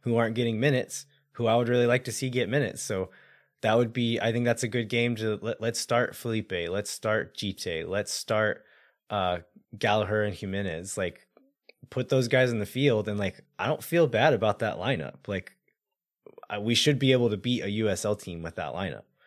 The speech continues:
And so I'm kinda looking forward to these, these games this year.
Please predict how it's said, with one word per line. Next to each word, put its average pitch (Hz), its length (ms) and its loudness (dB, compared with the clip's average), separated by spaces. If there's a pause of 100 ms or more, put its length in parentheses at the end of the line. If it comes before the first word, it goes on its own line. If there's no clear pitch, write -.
(380)
And 107 140 -4
so 95 360 0
I'm 117 140 -2
kinda 151 220 4
looking 117 260 0
forward 117 320 0
to 95 80 -8
these, 87 420 -10 (120)
these 90 180 -8
games 82 320 -10
this 82 180 -12
year. 82 180 -8